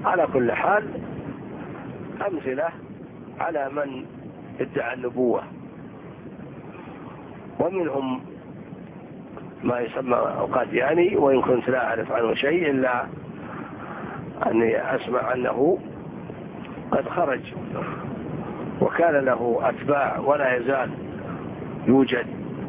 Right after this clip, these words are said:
طائفة يقال لها القديانية، فهذا مصداق من، يعني دليل على من قال إن، إن هؤلاء الكذابون إنما يقصد بهم من يكون لهم شوكة ولهم أتباع.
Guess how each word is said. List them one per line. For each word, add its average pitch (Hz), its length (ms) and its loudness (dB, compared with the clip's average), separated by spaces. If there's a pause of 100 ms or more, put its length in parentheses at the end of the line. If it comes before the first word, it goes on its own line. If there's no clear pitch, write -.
(180)
طائفة 123 360 2
يقال 117 300 6
لها 113 120 6
القديانية، 123 760 4 (1120)
فهذا 160 600 4
مصداق 131 680 2
من، 120 360 4
يعني 123 760 4
دليل 151 380 4
على 127 300 4
من 127 200 4
قال 131 300 4
إن، 127 220 2
إن 120 360 2
هؤلاء 131 720 6 (880)
الكذابون 131 840 4 (880)
إنما 135 360 6
يقصد 135 480 2
بهم 135 380 2 (140)
من 151 520 6 (300)
يكون 160 300 4
لهم 135 320 2
شوكة 135 480 2
ولهم 120 320 4
أتباع. 123 380 2